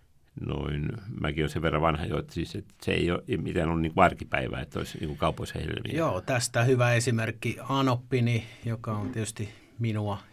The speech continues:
Speaker 2: iäkkäämpi, niin hän muistaa, että kun on ollut suurperheestä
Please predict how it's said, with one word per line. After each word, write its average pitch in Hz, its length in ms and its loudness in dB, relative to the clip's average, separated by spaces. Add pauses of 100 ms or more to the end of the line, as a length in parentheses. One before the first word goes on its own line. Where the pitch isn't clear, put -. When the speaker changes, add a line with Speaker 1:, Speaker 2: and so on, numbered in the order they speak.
(140)
Speaker 2:
iäkkäämpi, 110 640 0
niin 104 120 -4
hän 120 200 4
muistaa, 110 560 0
että - 260 -10
kun 107 120 -6
on 98 100 -4
ollut 101 160 -6
suurperheestä - 1900 -4